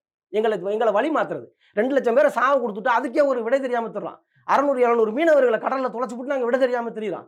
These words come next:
நான் கட்சி இன்னைக்கு வரைக்கும் இழந்த நிலங்களுக்கு எங்களுக்கு மரியாதை கிடையாது. இன்னைக்கு நான் காவிரிக்கு போ-, போராட வேண்டியிருக்கு. முல்லை பெரியார் இடிப்போன்னு சொல்லிக்கிட்டு இருக்கான், அ, அங்கே இருக்க மலையாளி. பாலாறுல தொடர்ச்சி அணை கட்டிக்கிட்டே இருக்காங்க. யார் கட்டினாலும் கட்டுறாங்க. சந்திரபாபு நாயுடு காலத்துலயும் கட்டினாங்க.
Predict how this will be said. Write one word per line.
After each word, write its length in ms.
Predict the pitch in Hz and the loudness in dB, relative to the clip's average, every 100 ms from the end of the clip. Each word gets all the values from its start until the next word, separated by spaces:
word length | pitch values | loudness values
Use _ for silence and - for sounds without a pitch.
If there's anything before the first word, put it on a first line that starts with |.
| _ _ _ | _ _ _
நான் 120 | 185 - | -4 0
கட்சி 200 | 226 302 | 0 0
இன்னைக்கு 360 | 240 285 254 | 0 0 2
வரைக்கும் 280 | 269 269 269 | 0 0 -2
இழந்த 240 | 233 269 233 | -2 0 -2
நிலங்களுக்கு 440 | 240 269 247 208 | 0 0 -2 -4
எங்களுக்கு 300 | 220 208 196 | -6 -4 -4
மரியாதை 320 | 196 240 240 | -2 -2 -2
கிடையாது. 300 | 196 170 139 110 _ _ | -4 -6 -8 -14 _ _
இன்னைக்கு 320 | 196 277 277 | -2 0 2
நான் 180 | 240 214 | 0 2
காவிரிக்கு 340 | 226 269 254 226 214 | 0 0 -4 -6 -6
போ-, 100 | 208 | -2
போராட 200 | 240 240 | -2 0
வேண்டியிருக்கு. 340 | 220 208 175 165 | -2 -2 -4 -4
முல்லை 200 | 214 277 | -2 -2
பெரியார் 240 | 233 226 208 | 0 -4 -4
இடிப்போன்னு 380 | 226 214 233 | -4 -4 -4
சொல்லிக்கிட்டு 280 | 208 208 185 | -6 -12 -12
இருக்கான், 220 | 196 185 160 - _ 185 | -8 -8 -8 -14 _ -6
அ, 60 | 190 | -4
அங்கே 160 | 202 220 | 0 0
இருக்க 180 | 208 | 0
மலையாளி. 380 | 196 202 208 160 - _ _ _ _ _ - | -2 -2 -2 -4 -8 _ _ _ _ _ -4
பாலாறுல 340 | 226 269 247 214 | -2 0 -2 -4
தொடர்ச்சி 320 | 220 254 226 | -4 -6 -2
அணை 200 | 233 269 | 0 2
கட்டிக்கிட்டே 320 | 262 240 233 240 | 0 -4 -2 0
இருக்காங்க. 200 | 214 170 | 0 0
யார் 220 | 185 247 | 2 2
கட்டினாலும் 320 | 233 269 269 | 0 0 -2
கட்டுறாங்க. 280 | 254 247 180 - | -4 -4 -6 -6
சந்திரபாபு 340 | 196 240 226 | -2 0 0
நாயுடு 160 | 220 208 | -2 -2
காலத்துலயும் 340 | 214 220 233 226 | -6 -8 -10 -10
கட்டினாங்க. 340 | 220 226 | -10 -8